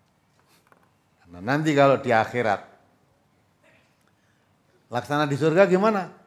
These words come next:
Kamu di sini jual air, panas terik begini, andai kata dijual tidak laku-laku, kamu haus bisa minum sendiri. Air yang kamu jual bisa minum sendiri. Di samping memberikan minum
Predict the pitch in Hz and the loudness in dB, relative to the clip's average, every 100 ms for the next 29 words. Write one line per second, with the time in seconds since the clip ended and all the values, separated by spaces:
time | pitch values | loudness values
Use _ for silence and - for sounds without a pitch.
0 | _ _ - 185 220 233 220 151 123 151 | _ _ 0 0 2 -4 -2 -4 -4 -2
1 | 190 185 131 120 104 95 113 117 92 - | -2 -2 2 2 4 2 0 -2 -4 -10
2 | _ 143 143 147 - 147 143 147 113 113 | _ -4 -2 -4 -4 -2 -2 -2 -4 -8
3 | 123 139 117 110 120 120 117 120 127 135 | -4 -2 -4 -6 -6 -6 -2 -2 0 0
4 | 131 117 95 127 135 135 143 - 127 127 | -2 -14 -8 0 0 0 -6 -4 -2 2
5 | 123 123 127 117 156 160 131 139 143 107 | 0 2 0 0 -4 -2 -2 -2 -4 0
6 | 139 143 117 120 117 120 123 131 123 127 | -2 -2 -8 -4 -2 -2 -6 -6 -6 -8
7 | 120 123 135 131 131 _ _ _ _ _ | -8 -10 -10 -12 -18 _ _ _ _ _
8 | _ _ _ _ _ _ - 101 110 113 | _ _ _ _ _ _ -12 -8 -4 -4
9 | 110 127 127 139 139 117 110 123 - 113 | -4 -6 -4 0 0 -2 -2 -2 -2 -8
10 | 120 127 123 117 113 113 113 127 110 _ | -8 -6 -8 -8 -10 -8 -8 -10 -14 _
11 | _ _ _ _ _ 107 123 117 113 127 | _ _ _ _ _ -12 -6 -6 -4 -6
12 | 127 113 113 117 120 120 123 123 | -4 -6 -6 -4 -4 -4 -6 -6